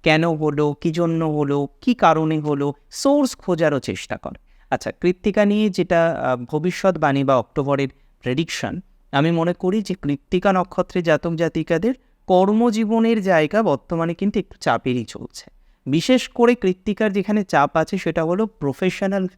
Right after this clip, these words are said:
ফিল্ড, অ্যাটমসফিয়ার। সবার সাথে সম্পর্ক নিয়ন্ত্রণ করতে গিয়ে কৃত্তিকাকে বেগ পেতে হচ্ছে, নানা রকমের কথা শুনতে হচ্ছে,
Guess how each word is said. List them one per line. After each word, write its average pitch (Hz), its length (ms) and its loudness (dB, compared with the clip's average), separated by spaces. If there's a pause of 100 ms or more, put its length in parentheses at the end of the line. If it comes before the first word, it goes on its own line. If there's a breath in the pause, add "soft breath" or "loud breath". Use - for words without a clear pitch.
(100)
ফিল্ড, 220 320 0 (920)
অ্যাটমসফিয়ার। 156 840 -2 (320)
সবার 214 300 4
সাথে 208 280 -2
সম্পর্ক 175 560 0
নিয়ন্ত্রণ 147 600 0
করতে 180 320 -2
গিয়ে 165 160 0
কৃত্তিকাকে 165 640 -2
বেগ 147 160 0 (100)
পেতে 156 200 0
হচ্ছে, 147 420 -8 (320)
নানা 143 240 2
রকমের 170 380 0
কথা 156 280 -2
শুনতে 143 380 -2
হচ্ছে, 143 440 -6